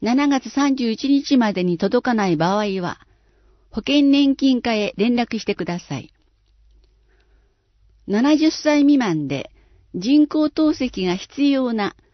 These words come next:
慢性腎不全の自己負担限度額の判定について。国保加入者全員の所得金額、合計所得金額、引く純損失の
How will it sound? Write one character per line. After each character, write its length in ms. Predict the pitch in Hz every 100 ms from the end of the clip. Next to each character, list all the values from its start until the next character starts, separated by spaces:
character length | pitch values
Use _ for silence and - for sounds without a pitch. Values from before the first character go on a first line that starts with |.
| _ _
慢 220 | 220 285
性 300 | 359 294 294
腎 260 | 196 254 311
不 180 | - 311
全 360 | 262 220 175
の 120 | 160 -
自 180 | 170 214
己 160 | 294
負 80 | 320
担 240 | - 302 254
限 240 | 277 277
度 120 | 285
額 260 | 247 214 165
の 180 | 160 -
判 300 | 185 269 269
定 240 | 277 269
に 160 | 254 226
つ 160 | -
い 140 | 196 143
て。 220 | 95 - _ _ _ _ _ _ _ - _ _ _ _ _ _ _ _ _ _ _ _ _
国 260 | 302 302 262
保 160 | 220
加 160 | 190 208
入 280 | 262 294 233
者 240 | - 165
全 540 | 160 185 262 302 285 269
員 180 | 240 214
の 180 | 208
所 180 | 170 226
得 260 | 294 302 294
金 260 | 349 254
額、 400 | 185 135 - 123 - _ _ _ _ _ _ _ _
合 280 | 180 247 294
計 240 | 294 285 285
所 140 | -
得 260 | 294 285 277
金 320 | 285 277 214
額、 440 | 156 - 139 - - _ _ _ _
引 140 | - -
く 260 | 240 214 - _ _ -
純 300 | 202 294 311
損 340 | - 302 262
失 260 | - - 190
の 220 | 156 -